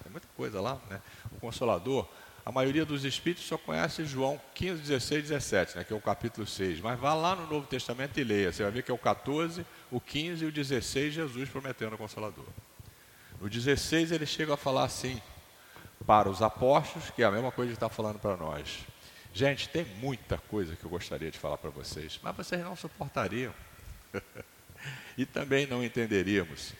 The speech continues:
Então, por isso, nós precisamos entender aqueles que ainda não entendem a vida no mundo espiritual como nós,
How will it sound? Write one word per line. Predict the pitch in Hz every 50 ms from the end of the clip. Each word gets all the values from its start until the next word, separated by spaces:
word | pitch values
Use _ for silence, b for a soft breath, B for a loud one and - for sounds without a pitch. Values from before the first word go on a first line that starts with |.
| B B B B B B B
Então, | - 113 113
por | - 135 120 120
isso, | 131 123 - -
nós | 127 127
precisamos | - - 135 131 123 123
entender | 127 131 131 - 143 127 120 113 104 101 123 139 156 147
aqueles | 123 - - 117 123 135 131 127 -
que | - - 139
ainda | 117 113 127 143 147 143
não | 127 131 139 139
entendem | 139 131 - - 127 123 127 139 143 139 123 110 104 101
a | 95 90
vida | 90 104 104 107
no | 95 90
mundo | 95 98 95
espiritual | 92 - - 98 95 92 - - 80 85 92 95
como | - 92 87 - 78 82
nós, | 90 101 113 123 123 120 -